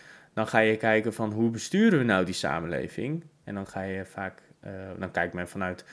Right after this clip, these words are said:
eh, dat je dus, eh, zo dicht mogelijk bij de burger, dat is dan, eh,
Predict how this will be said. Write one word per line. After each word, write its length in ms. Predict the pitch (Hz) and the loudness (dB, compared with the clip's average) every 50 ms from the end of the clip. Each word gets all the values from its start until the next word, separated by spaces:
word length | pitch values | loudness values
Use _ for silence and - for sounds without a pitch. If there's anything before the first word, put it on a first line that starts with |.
| - - - - - _ | -20 -18 -20 -20 -18 _
eh, 120 | - - 95 92 92 92 | -12 -10 -10 -10 -10 -6
dat 200 | 98 92 90 - | -6 -6 -6 -6
je 60 | - | -8
dus, 360 | 92 92 90 90 - - - _ _ _ - - | -8 -6 -6 -6 -8 -12 -14 _ _ _ -16 -12
eh, 100 | - 95 92 90 90 92 - - - _ _ | -10 -8 -8 -8 -8 -10 -10 -12 -14 _ _
zo 180 | - - 123 110 | -6 -4 0 2
dicht 180 | 120 117 - | 2 2 2
mogelijk 400 | 120 113 110 110 104 - 110 101 | 2 2 4 2 2 2 -2 0
bij 320 | 92 98 98 95 95 90 - - - - | 2 2 2 2 0 -2 -4 -8 -14 -12
de 240 | - 101 101 98 95 | -6 -4 -4 -4 -2
burger, 640 | 95 120 139 160 156 151 147 - 147 139 135 127 | 4 6 8 8 8 6 6 4 4 6 4 4
dat 180 | 120 120 110 - | 2 0 0 0
is 160 | 110 101 - | -4 -8 -6
dan, 300 | - 92 92 90 92 98 - | -6 -6 -6 -6 -10 -12 -12
eh, 100 | - 101 | -14 -14